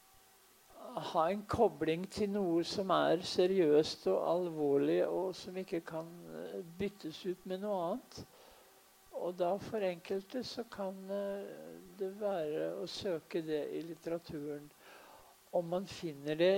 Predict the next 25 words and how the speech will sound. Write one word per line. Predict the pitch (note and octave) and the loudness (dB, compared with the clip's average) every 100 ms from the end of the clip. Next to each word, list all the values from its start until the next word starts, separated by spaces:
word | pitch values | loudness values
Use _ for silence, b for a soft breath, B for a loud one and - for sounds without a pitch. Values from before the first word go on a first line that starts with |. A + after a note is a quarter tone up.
| F#3 | 4
i | F3 | 2
disse, | F3+ - E3+ E3 E3 - | -2 -4 -2 -2 -2 -4
alle | D#3 E3 D#3 | -8 -8 -8
disse | D#3+ D#3+ - D#3 D3+ E3 G#3 - - - - - - - - | -6 -6 0 4 6 6 2 -6 -20 -20 -20 -20 -20 -20 -4
berømte | D#3+ D#3+ C#3+ C3+ - E3 | 2 4 4 2 -4 2
detektivromanene | D#3 C#3+ D3 - D#3 D#3 E3+ F3 D#3+ D#3+ D3+ D3+ E3+ F#3 | 4 4 -2 -4 -2 -2 -4 -4 -4 -2 -2 -2 -4 -8
som | - F#3+ | -8 -12
kommer | - F3 D#3+ | -4 -4 -2
ut, | E3 F3 - - | -4 -4 -6 -2
eh, | E3+ E3+ E3+ F3 | 2 4 2 2
i | |
Norden | F3 E3+ F3 F3 F#3 | 0 -2 -2 -6 -4
nå | F#3 E3+ | -4 -4
for | G#3+ | -6
tiden, | F#3+ F3 E3+ G3 | 2 2 2 0
og | G#3 F3+ E3+ E3+ | 2 4 4 2
er | |
suksess | E3 - F3 - D#3 D#3 | 0 -2 -2 2 4 6
over | D#3+ E3+ | 4 4
hele | F3 D3+ F3 | 4 2 -2
kloden, | F#3 F3 D#3+ G3+ - B B B B - | 0 0 0 -8 -16 B B B B -2
det | E3+ F3 | 2 4
vet | D3+ D3 - | 2 -2 0
jeg | F3 G3 | 0 0
ikke. | B3+ | -4